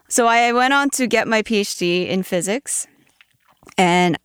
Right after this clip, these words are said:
felt like I was making kind of a very abstract contribution, which, and if anybody's studying physics, like, by all means, go for it. But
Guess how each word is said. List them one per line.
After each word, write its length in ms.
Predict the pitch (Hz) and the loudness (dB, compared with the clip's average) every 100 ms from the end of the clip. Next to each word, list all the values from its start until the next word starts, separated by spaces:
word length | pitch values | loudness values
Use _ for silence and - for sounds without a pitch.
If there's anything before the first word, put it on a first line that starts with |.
| - | -2
felt 180 | 247 233 | 2 4
like 180 | 226 | 4
I 240 | 208 202 196 | 4 6 4
was 260 | 190 196 | 4 2
making 480 | 226 240 254 247 233 | 2 2 4 2 2
kind 200 | - 226 | 2 2
of 120 | 202 185 | 2 2
a 80 | 165 | 2
very 260 | 175 180 | 2 2
abstract 500 | 156 165 - 202 208 | 2 0 0 -2 -2
contribution, 920 | - 240 - 240 233 226 240 240 240 | -2 -2 -2 -2 -2 -2 -2 0 0
which, 240 | 196 196 - | 0 -2 -8
and 180 | - 196 | -8 -6
if 80 | 180 - _ | -6 -10 _
anybody's 640 | 185 196 190 190 185 - - - | -2 0 0 0 -2 -4 -10 -12
studying 340 | - 196 185 | -4 -2 -2
physics, 420 | 190 165 180 - - | -2 -4 -4 -6 -6
like, 240 | - - _ _ 254 - _ - _ | -8 -12 _ _ -14 -14 _ -20 _
by 140 | - 170 | 0 2
all 120 | 175 | 2
means, 240 | 170 170 - | 0 -2 -4
go 140 | 185 | -6
for 220 | - 185 | 0 2
it. 100 | 185 - - - - - | 2 -4 -16 -18 -18 0
But 200 | 185 | 0